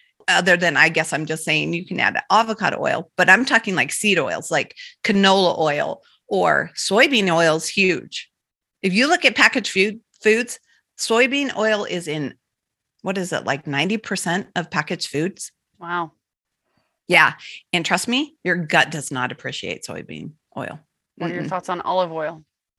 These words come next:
Speaker 1: Oh, olive oil is great. You
Speaker 2: Okay.
Speaker 1: know, and I've gone both ways where it's like, is it a finishing oil? Do you cook with it?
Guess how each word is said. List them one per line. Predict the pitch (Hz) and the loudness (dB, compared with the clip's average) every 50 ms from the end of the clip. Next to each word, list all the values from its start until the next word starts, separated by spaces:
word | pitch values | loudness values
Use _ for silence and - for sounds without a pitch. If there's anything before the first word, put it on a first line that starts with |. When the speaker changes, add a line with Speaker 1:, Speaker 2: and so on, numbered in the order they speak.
| _ _ _ _ _ _ _ _ _ - | _ _ _ _ _ _ _ _ _ 4
Speaker 1:
Oh, | - 240 233 185 - | 6 6 6 6 4
olive | 214 226 233 208 202 | 4 4 4 4 2
oil | 190 180 170 | 2 2 2
is | 156 - | 0 -2
great. | - - 147 120 - _ _ _ - - - - - | -2 -2 -2 -2 -4 _ _ _ -18 -16 -16 -10 -2
You | 196 226 233 | 2 4 6
Speaker 2:
Okay. | 220 | 8
Speaker 1:
know, | 220 208 202 - | 8 8 6 6
and | - 208 214 | 6 6 6
I've | 208 220 208 196 | 6 6 4 4
gone | 208 208 202 202 202 | 4 4 4 4 4
both | 180 185 180 185 185 - | 4 2 2 2 0 0
ways | 185 175 170 170 165 160 | 0 0 0 0 -2 -4
where | 165 160 151 | -4 -4 -4
it's | 147 147 - | -4 -4 -4
like, | 156 151 151 - | -4 -4 -4 -4
is | 175 160 | -4 -2
it | 160 160 165 | -2 -2 -4
a | 160 | -2
finishing | 165 226 220 220 208 - 220 214 202 196 | 0 0 2 2 2 0 0 0 -2 0
oil? | 190 190 185 180 180 | 2 2 2 2 0
Do | 170 170 147 | -2 -4 -6
you | 135 143 | -6 -6
cook | - - 208 185 - 180 | -4 -4 -4 -4 -2 0
with | 180 170 170 - | -2 0 0 0
it? | 170 165 160 156 - | 0 0 0 -2 -4